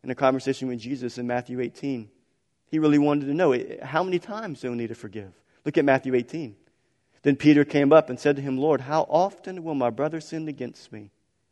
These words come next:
and I forgive him?" He says, "God, Lord, I need a number.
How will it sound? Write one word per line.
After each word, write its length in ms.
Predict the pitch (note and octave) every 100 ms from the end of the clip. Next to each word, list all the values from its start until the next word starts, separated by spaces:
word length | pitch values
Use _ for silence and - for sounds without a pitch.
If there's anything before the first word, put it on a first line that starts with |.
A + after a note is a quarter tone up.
| _ _
and 140 | A#2+
I 80 | A2+
forgive 340 | A2+ A2+ A#2
him?" 200 | - A2 _ _ _ _
He 80 | -
says, 200 | C3 C#3
"God, 300 | A2+ C3+ C#3 - - _ _ _ _ _
Lord, 240 | C#3 D3 C#3+ - -
I 220 | B2 B2+
need 160 | B2+
a 40 | B2
number. 360 | A#2 A#2 A2